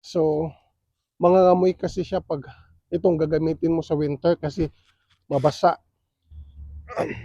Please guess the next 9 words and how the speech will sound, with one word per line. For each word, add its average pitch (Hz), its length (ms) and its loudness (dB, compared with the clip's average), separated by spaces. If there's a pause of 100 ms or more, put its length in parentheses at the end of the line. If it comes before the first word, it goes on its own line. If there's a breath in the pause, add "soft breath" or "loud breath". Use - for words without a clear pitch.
(1700 loud breath)
Natin 185 320 2
siya 175 240 0
ng, 185 480 0 (4000 loud breath)
palitan 185 400 -2
siya 185 160 0
natin 170 320 0
ng 170 80 2
rubber, 143 480 0
guys, 127 320 -8